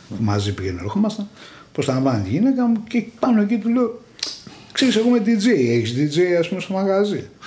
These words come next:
Speaker 1: Τι εποχή αυτό, Ερίκο;
Speaker 2: Ενενήντα.
Speaker 1: Ενενήντα.
Speaker 2: Του λέω, «Έχεις D J στο μαγαζί;» Σεπτέμβριος του ενενήντα είμαστε τώρα, κάπου εκεί.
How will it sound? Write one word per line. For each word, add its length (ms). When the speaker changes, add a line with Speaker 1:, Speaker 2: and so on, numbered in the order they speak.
Speaker 1:
Τι 80
εποχή 300
αυτό, 500
Ερίκο; 160
Speaker 2:
Ενενήντα. 480
Speaker 1:
Ενενήντα. 560
Speaker 2:
Του 80
λέω, 100
«Έχεις 300
D 40
J 80
στο 100
μαγαζί;» 220
Σεπτέμβριος 440
του 60
ενενήντα 380
είμαστε 280
τώρα, 120
κάπου 180
εκεί. 260